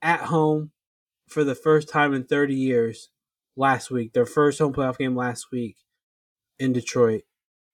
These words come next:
They win, so they play, so they're playing the Bucks. Detroit gets the job done against Baker Mayfield and the Tampa Bay Bucks. Jared Goff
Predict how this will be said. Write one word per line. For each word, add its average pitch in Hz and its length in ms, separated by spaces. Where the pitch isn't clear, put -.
They 135 120
win, 131 280
so 131 80
they 127 160
play, 127 480
so 131 160
they're 127 100
playing 127 260
the 123 80
Bucks. 120 400
Detroit 175 580
gets 160 240
the 160 140
job 139 420
done 143 400
against 139 460
Baker 143 380
Mayfield 127 800
and 135 140
the 131 60
Tampa 127 320
Bay 123 180
Bucks. 117 500
Jared 143 400
Goff 151 480